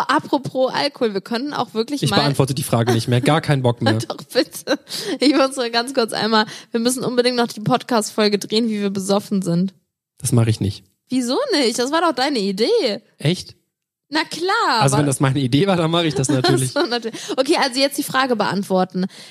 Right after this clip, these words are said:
Speaker 1: Äh, bei uns wird schon viel geplant und
Speaker 2: Ja.
Speaker 1: unser Leben ist auch schon mittlerweile sehr strukturiert.
Speaker 2: Geht auch nicht anders, aber um
Speaker 1: Genau.
Speaker 2: sechs Uhr dreißig, ein Leo. Der Leo macht's momentan so, also entweder kommt er einfach rüber oder er nimmt auch teilweise Gegenstände,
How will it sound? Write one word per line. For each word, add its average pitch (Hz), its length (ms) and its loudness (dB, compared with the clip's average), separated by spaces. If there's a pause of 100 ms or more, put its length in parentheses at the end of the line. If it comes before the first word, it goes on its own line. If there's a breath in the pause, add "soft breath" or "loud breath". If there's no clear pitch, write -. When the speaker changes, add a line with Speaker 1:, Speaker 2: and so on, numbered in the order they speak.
(100)
Speaker 1:
Äh, 240 280 2 (200)
bei 226 180 0
uns 285 360 -2 (120)
wird 254 220 0
schon 302 160 0
viel 277 240 -2
geplant 233 720 -4 (520)
und 240 140 4
Speaker 2:
Ja. 120 120 2
Speaker 1:
unser 277 220 2
Leben 277 280 0
ist - 180 -4
auch 262 100 2
schon 262 420 -4
mittlerweile 240 560 -4
sehr 226 220 -2
strukturiert. 233 1000 -4
Speaker 2:
Geht 156 240 2
auch 170 100 2
nicht 180 160 0
anders, 185 300 0
aber 160 80 2
um 151 100 2
Speaker 1:
Genau. 139 100 2 (160)
Speaker 2:
sechs 175 120 -2
Uhr 147 100 0
dreißig, 143 640 0
ein 147 120 -2
Leo. 147 320 2 (280 loud breath)
Der 160 100 4
Leo 185 220 2
macht's 226 300 -2
momentan 156 500 0
so, 156 440 0 (460 soft breath)
also 156 180 0
entweder 180 380 0
kommt 170 280 0
er 147 80 2
einfach 135 400 -2
rüber 214 440 0
oder 202 440 2
er 165 100 -2
nimmt 170 300 -2
auch 175 120 -2
teilweise 147 440 -2
Gegenstände, 196 840 -2